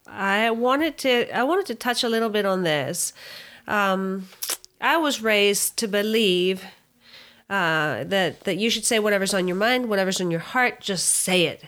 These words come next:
just speak it. Um, but you know what? Uh, there's this an-, analogy that I liked. It was, uh, it's this game that you can play with people. You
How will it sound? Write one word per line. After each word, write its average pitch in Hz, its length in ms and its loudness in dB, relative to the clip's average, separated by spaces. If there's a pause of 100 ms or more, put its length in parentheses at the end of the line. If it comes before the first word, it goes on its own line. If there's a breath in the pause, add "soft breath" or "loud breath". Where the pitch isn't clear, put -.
(140)
just - 340 -2
speak 220 380 0
it. - 240 -6 (560 loud breath)
Um, 208 560 0 (520)
but 277 220 0
you 285 80 -2
know 285 100 2
what? 277 580 0
Uh, - 220 -8
there's 277 360 0
this 370 200 2
an-, - 300 -4
analogy 220 720 2
that 226 140 4
I 190 60 2
liked. 185 380 2
It 165 80 0
was, 196 140 -2
uh, 185 380 -6
it's 190 380 -2
this 180 260 0
game 190 460 2
that 160 140 2
you 185 100 -2
can 170 220 -4
play 180 500 2
with 165 260 -6
people. 165 440 0
You 165 240 0